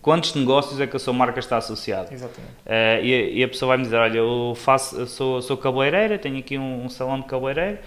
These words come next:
Speaker 1: por isso será os cabelos, eh, mas também gosto aqui de, de vender aqui algum material a retalho, eh, por exemplo, alguns produtos para os cabelos."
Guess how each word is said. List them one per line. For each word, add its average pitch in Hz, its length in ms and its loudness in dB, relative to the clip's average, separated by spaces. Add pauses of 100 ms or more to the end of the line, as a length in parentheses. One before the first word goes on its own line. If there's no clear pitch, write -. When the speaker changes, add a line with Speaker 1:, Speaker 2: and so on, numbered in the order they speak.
(260)
Speaker 1:
por 131 100 -2
isso 127 140 -2
será 127 180 4
os 127 100 0
cabelos, 147 520 -2 (540)
eh, 127 400 10
mas 143 180 0
também 156 200 0
gosto 151 240 4
aqui 147 220 -2
de, 143 320 0
de 127 120 -4
vender 135 340 2
aqui 139 180 0
algum 131 240 2
material 127 640 2
a 117 60 -4
retalho, 135 480 0 (440)
eh, 117 640 4
por 120 100 -4
exemplo, 120 300 -2
alguns 120 260 2
produtos 120 380 -6
para 117 160 -6
os 117 100 -6
cabelos." 98 540 -6